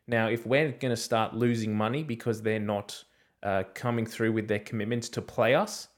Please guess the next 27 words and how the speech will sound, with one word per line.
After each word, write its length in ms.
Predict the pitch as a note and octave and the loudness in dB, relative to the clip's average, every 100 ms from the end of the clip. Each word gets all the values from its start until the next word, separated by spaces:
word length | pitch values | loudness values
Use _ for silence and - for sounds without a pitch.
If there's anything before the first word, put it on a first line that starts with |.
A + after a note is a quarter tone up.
| _ - | _ -2
then 200 | A2+ A2 | 0 2
why 220 | A2+ B2+ | 2 2
should 260 | B2+ C3 | -2 -4
we 120 | A#2 A#2+ | -2 -4
continue 480 | A#2+ A2+ B2 A2+ | -4 -4 -2 -2
to 140 | G#2+ A2 | -4 -2
have 240 | B2 B2+ | 0 0
those 180 | A2+ G#2 | 0 -2
commitments? 640 | - G#2 F2 E2+ - - _ _ _ _ _ - | -6 -10 -10 -12 -16 -20 _ _ _ _ _ 0
I 180 | A#2+ | 2
think 360 | B2+ - B2+ - | 2 -2 -4 0
Rugby 320 | A2+ A2 A#2 | 2 2 0
Australia 400 | A2+ - A2+ G#2+ | -2 2 4 4
really 280 | A2 A#2 A#2 | 4 2 2
needs 340 | A2+ A2 A2+ - | 0 -2 -4 -8
to 140 | A#2 | -4
now 320 | A#2 A2+ A2+ - _ _ _ _ _ _ _ _ | -2 -2 -4 -10 _ _ _ _ _ _ _ _
take 200 | - D3+ | 2 2
this 140 | D3+ E3+ | 2 0
opportunity 540 | E3+ E3+ D3+ C#3+ C3+ | 0 0 2 2 0
to 120 | C3 | 0
look 240 | C3 C3 C3 | 0 0 0
what's 220 | B2 A#2+ | -2 0
gonna 180 | B2+ A2+ | -2 -2
happen 320 | A2+ A2 G2 | -2 -4 -2
next 320 | G#2 G#2 - | -2 -2 -4
year, 220 | C#3 G3 | -4 -4